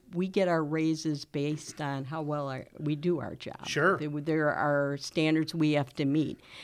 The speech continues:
Speaker 1: And so when you're talking about proficiency, why can't that happen with the school districts?
Speaker 2: That's right.
Speaker 1: If you're not, if your students are not at least at their grade level,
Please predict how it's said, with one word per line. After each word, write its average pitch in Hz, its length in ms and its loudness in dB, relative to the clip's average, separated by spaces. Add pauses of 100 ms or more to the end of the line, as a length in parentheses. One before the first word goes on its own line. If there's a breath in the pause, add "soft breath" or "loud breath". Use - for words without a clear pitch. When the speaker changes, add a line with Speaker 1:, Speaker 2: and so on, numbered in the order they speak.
(120)
Speaker 1:
And 165 140 6
so 165 240 6
when 165 240 8
you're 160 120 6
talking 202 460 2
about 156 280 6
proficiency, 160 920 0 (300 loud breath)
why 165 200 4
can't 196 280 -2
that 180 180 2
happen 165 340 2
with 156 120 -2
the 151 60 -10
school 165 320 -4
districts? 131 500 -8
Speaker 2:
That's 123 200 -10
right. 107 120 -12 (260 loud breath)
Speaker 1:
If 170 240 0
you're 160 220 6
not, 165 480 6
if 175 120 -4
your 185 120 2
students 180 640 2
are 160 180 2
not 160 500 4
at - 320 0
least 185 380 -2
at 156 240 0
their 165 180 4
grade 151 380 2
level, 190 320 0